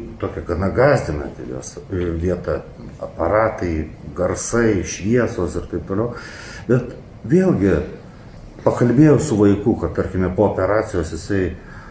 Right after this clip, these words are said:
atsibus reanimacijos skyriuje, kad mama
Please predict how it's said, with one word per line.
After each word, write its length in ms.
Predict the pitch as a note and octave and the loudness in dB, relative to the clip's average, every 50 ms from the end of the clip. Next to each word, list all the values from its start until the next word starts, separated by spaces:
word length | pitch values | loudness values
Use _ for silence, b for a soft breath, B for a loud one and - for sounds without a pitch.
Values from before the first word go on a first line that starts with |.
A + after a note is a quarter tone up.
| B B B | B B B
atsibus 600 | B - - - - F2 F2 A2+ A#2+ A#2+ - - - - - - - | B -4 -4 -4 -4 -4 0 0 0 0 -2 -8 -14 -16 -18 -16 -10
reanimacijos 880 | - - E2+ E2+ C#2 C#2+ C#2+ C#2+ D2+ F2 A2+ D3 C#3+ - E3 D#3 D3+ D#3 | -4 -2 0 0 0 -2 -4 -2 -2 0 0 0 0 2 2 2 2 0
skyriuje, 640 | - - - D#3 D#3+ D#3+ D#3+ E3+ E3 E3 E3 D#3+ D#3 D#3 D#3 - D#3+ B B B B B - | -2 0 2 4 4 6 6 4 4 6 4 4 4 2 0 -4 -10 B B B B B -8
kad 240 | - - - - | -8 -8 -6 -4
mama 640 | - D#2+ D#2 F2 G#2 B2 A#2+ A#2+ A2+ F#2 D2+ C2+ B1+ | -2 -2 0 2 2 2 2 4 2 2 2 2 0